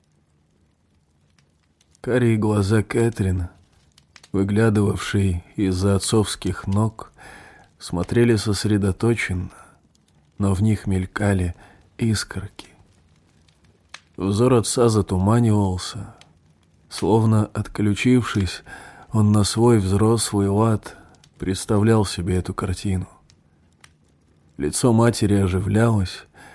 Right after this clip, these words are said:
а голос звучал все торжественней, когда она читала, как Дед Мороз, спустившись вниз по дымоходу и, многозначительно кивнув головой, принимается за свое дело,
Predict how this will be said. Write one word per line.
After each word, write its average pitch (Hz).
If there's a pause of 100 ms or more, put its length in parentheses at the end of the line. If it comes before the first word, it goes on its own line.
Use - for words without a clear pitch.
(320)
а 78
голос 117
звучал 107
все 104
торжественней, 98 (720)
когда 95
она 113
читала, 113
как 98
Дед 107
Мороз, 101 (220)
спустившись 107
вниз 104 (340)
по 120
дымоходу 104
и, 92 (380)
многозначительно 101
кивнув 98
головой, 92 (640)
принимается 104
за 101
свое 104
дело, 95